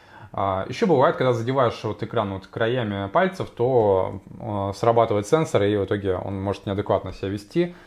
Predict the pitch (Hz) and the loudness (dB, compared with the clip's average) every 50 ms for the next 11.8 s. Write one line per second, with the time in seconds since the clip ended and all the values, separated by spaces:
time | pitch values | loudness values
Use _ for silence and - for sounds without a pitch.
0 | - - - - - - - 165 185 185 - - 247 262 240 151 127 120 - 190 | -20 -20 -20 -20 -20 -10 -6 -6 -6 -6 0 2 4 4 4 4 2 2 4 4
1 | 190 151 123 120 117 - - 110 101 95 95 98 107 113 113 113 107 104 104 110 | 4 6 6 4 4 4 4 2 2 2 0 0 0 0 0 0 0 0 -2 -4
2 | 107 - 160 170 175 170 135 107 101 - 135 123 113 - - - 110 101 98 98 | -2 0 2 2 2 2 0 -4 -4 -2 -2 -2 -2 -2 -4 -6 -8 -8 -6 -6
3 | 98 104 104 110 - 113 113 107 107 107 107 107 107 101 98 - 98 90 87 - | -6 -8 -6 -4 -4 -6 -4 -6 -6 -8 -8 -8 -8 -8 -8 -10 -10 -12 -14 -14
4 | _ - 123 - - - - - 127 - - - - _ _ _ _ - - - | _ -14 -16 -16 -6 -4 -4 -4 -2 -6 -10 -14 -20 _ _ _ _ -20 -20 -20
5 | - - _ - 107 101 98 98 98 101 113 147 196 214 170 151 147 - 127 113 | -20 -18 _ -2 0 2 2 2 0 0 2 2 4 4 4 4 2 2 2 4
6 | 117 123 123 117 113 110 - - - 117 104 95 90 92 98 - - 110 - - | 4 4 6 4 4 0 -2 0 0 0 0 0 -2 -4 -6 -6 -8 -12 -14 -14
7 | - 107 104 101 104 101 104 135 170 180 156 143 131 127 127 117 110 127 143 151 | -12 -10 -8 -6 -6 -2 2 4 4 6 4 4 4 2 2 2 4 6 6 6
8 | 135 - - 127 117 117 113 - 120 107 107 107 113 113 110 110 - - - 107 | 4 4 2 2 2 2 2 2 0 -2 0 0 2 2 2 2 -2 -4 -4 -6
9 | 107 107 - 117 - - 127 127 160 220 226 - - _ 113 113 107 - - 147 | -4 0 0 0 2 2 2 2 2 2 -2 -6 -10 _ -2 -2 -2 0 2 4
10 | 156 165 143 127 123 - - - 117 110 104 101 101 104 135 151 143 123 113 117 | 6 6 6 4 2 -2 -6 -8 -6 -2 -2 -2 0 0 2 2 2 2 0 0
11 | 117 120 123 127 123 127 - 123 123 120 - 110 - - 95 | 2 4 4 4 4 4 2 2 2 0 -2 -6 -8 -6 -8